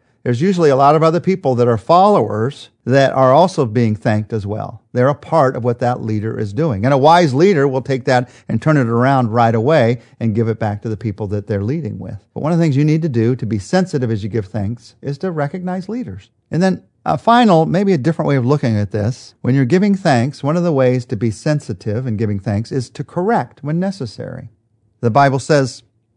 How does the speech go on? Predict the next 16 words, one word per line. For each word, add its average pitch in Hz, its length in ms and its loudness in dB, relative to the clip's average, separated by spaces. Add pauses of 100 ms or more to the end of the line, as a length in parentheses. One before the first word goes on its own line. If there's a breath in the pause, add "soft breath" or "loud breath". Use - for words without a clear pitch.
in 120 340 2
verse 135 200 2
five 143 300 4
of 104 60 -4
chapter 117 300 -2
three, 120 280 0
"The 110 180 -2
next 160 240 2
section 135 380 0
was 113 140 0
repaired 127 600 2
by 117 120 2
the 113 100 0
men 123 160 2
of 113 80 0
Tekoa, 120 500 2